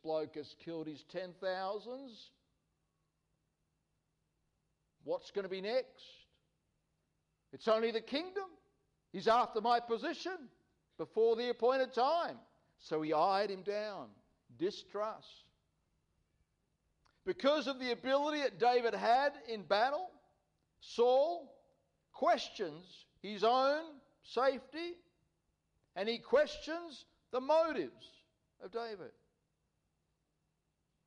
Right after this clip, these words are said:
What will he do next?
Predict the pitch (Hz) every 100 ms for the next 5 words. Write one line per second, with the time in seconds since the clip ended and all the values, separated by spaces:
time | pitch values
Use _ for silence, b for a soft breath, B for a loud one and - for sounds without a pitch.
0 | _ _ _ _ _ _ _ _ _ _
1 | _ _ _ _ _ 147 277 277 294 294
2 | 285 294 302 330 339 339 -